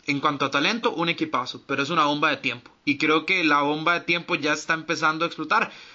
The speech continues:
Porque, ¿qué pasa? Cuando Antonio Brown hace esto, hay otros, eh, pues, personajes fuertes, por decirlo así, en el,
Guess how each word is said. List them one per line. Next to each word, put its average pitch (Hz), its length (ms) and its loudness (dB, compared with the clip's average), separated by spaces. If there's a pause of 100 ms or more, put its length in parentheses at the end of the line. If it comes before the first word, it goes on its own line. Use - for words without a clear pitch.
(140)
Porque, 156 220 0
¿qué 170 140 0
pasa? 196 380 2
Cuando 147 220 0
Antonio 165 280 0
Brown 214 180 4
hace 208 320 0
esto, 208 320 -6 (1400)
hay 160 220 2
otros, 196 420 -2 (280)
eh, 143 520 2
pues, 127 200 -6
personajes 139 520 0
fuertes, 170 520 0
por 135 140 0
decirlo 151 220 0
así, 175 160 -2
en 147 140 -4
el, 135 160 -2